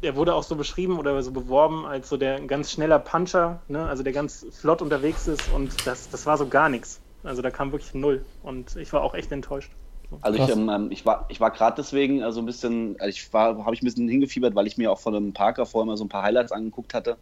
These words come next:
Speaker 2: Und, äh, natürlich muss man sagen, seine Gegner davor war wirklich schon so ein bisschen, äh, also nicht das Niveau, was jetzt
Speaker 1: Kirmesboxen.
Speaker 2: andere, ja, also Kirmesboxer waren's nicht, aber es war halt nicht das große Niveau. Und da hat er wirklich,
Speaker 1: Ja.
Speaker 2: wirklich gute Ansätze gehabt, wie du schon sagst, so explosiv und auch schnell.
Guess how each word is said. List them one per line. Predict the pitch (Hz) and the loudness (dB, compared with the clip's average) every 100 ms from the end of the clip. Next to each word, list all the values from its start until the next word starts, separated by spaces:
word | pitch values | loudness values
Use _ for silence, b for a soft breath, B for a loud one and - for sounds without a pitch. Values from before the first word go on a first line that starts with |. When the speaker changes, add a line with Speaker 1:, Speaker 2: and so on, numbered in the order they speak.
| b b b b b | b b b b b
Speaker 2:
Und, | 101 101 98 | 2 2 4
äh, | 104 98 | 2 2
natürlich | 101 120 123 | 2 2 2
muss | 120 | 2
man | 110 | 4
sagen, | 101 107 113 | 6 6 4
seine | 104 98 | 2 2
Gegner | 101 113 117 | 0 -2 0
davor | 98 - 101 107 | -2 0 4 4
war | 98 98 | 4 2
wirklich | 98 104 | -2 -8
schon | 98 | -10
so | 92 | -8
ein | 95 | -8
bisschen, | - 98 92 92 | -8 -4 -2 -2
äh, | |
also | 87 87 85 78 82 87 | -4 -4 -6 -8 -10 -12
nicht | 95 - | -12 -4
das | 98 - - | -4 -4 -6
Niveau, | 95 95 107 104 | -4 0 2 2
was | - | 0
jetzt | 101 - | -4 2
Speaker 1:
Kirmesboxen. | 160 147 123 135 | 4 4 4 4
Speaker 2:
andere, | 123 117 107 101 | 6 6 4 4
ja, | 95 101 107 101 98 - b b b 101 | 4 4 2 0 -6 -10 b b b -14
also | 95 | -4
Kirmesboxer | 135 147 131 123 123 | -2 2 2 4 2
waren's | 113 107 | 2 -2
nicht, | 113 | -4
aber | 113 90 90 | -2 -2 -4
es | 90 | -6
war | 87 92 | -8 -8
halt | 95 | -8
nicht | 104 | -10
das | - - - | -10 -12 -2
große | 117 117 | -2 0
Niveau. | 110 101 113 | 0 2 2
Und | 127 | 2
da | 98 | 2
hat | 107 131 | 2 2
er | |
wirklich, | 113 127 127 | 2 2 0
Speaker 1:
Ja. | 127 127 | 0 -4
Speaker 2:
wirklich | 127 147 - | -4 -6 0
gute | 156 170 | 2 4
Ansätze | 113 160 151 135 | 4 2 0 2
gehabt, | 120 - | 2 2
wie | 123 | -4
du | |
schon | 139 123 | -4 0
sagst, | 101 - - | 0 0 -4
so | 98 92 | -4 -4
explosiv | - - 127 107 131 151 | -4 -8 -8 -2 -2 -2
und | 127 | -2
auch | 107 | -4
schnell. | - 101 123 | -4 -2 -2